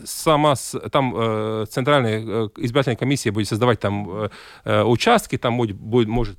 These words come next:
э, лю-, лично пойти человек, э, записаться. Э, там сам этот процесс будет продлиться месяц, э, четыре недели, э, с чем-то. Но там, э, ну, я лично считаю, что там, н-, ну,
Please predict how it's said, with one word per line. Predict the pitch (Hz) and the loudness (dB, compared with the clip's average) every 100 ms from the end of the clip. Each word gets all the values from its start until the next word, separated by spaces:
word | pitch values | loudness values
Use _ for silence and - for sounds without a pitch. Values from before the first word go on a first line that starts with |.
| - | -14
э, | 101 101 104 | -10 -4 -2
лю-, | 107 143 123 | 2 2 4
лично | 139 - 107 | 2 2 -2
пойти | - 110 202 | 0 2 2
человек, | - 135 135 113 | 2 4 4 2
э, | 117 110 110 107 104 | -2 -2 0 2 2
записаться. | 117 120 - 220 - 139 - - - - - | 0 0 2 2 2 -4 -6 -18 -18 -18 0
Э, | 107 107 | 2 4
там | 135 113 98 | 4 2 0
сам | - 143 110 | 2 4 2
этот | 113 | -2
процесс | - 120 175 | -4 -4 -4
будет | 127 | -6
продлиться | - 123 131 - | -6 -4 -4 -2
месяц, | 120 117 90 - - - | 0 2 0 -6 -16 -10
э, | 80 98 95 92 | -6 -6 -8 -12
четыре | 110 120 113 | -8 -6 -2
недели, | 104 101 92 92 | -2 0 0 -2
э, | 95 98 95 98 - | -4 -2 -2 -2 -6
с | - | -4
чем-то. | - 104 92 90 - - - _ | 0 2 2 -4 -6 -18 -20 _
Но | 117 123 | 2 4
там, | 180 165 127 - | 6 6 2 -4
э, | 117 117 117 113 110 87 - | -4 -2 0 2 0 -2 -2
ну, | 131 | 2
я | 160 170 | 4 4
лично | 165 180 143 | 2 0 -4
считаю, | 139 151 131 | 0 2 2
что | - | 0
там, | 135 123 117 - | -2 0 -4 -6
н-, | 123 127 113 76 107 127 | -2 -2 -2 -4 -2 2
ну, | 151 - - | 2 0 -6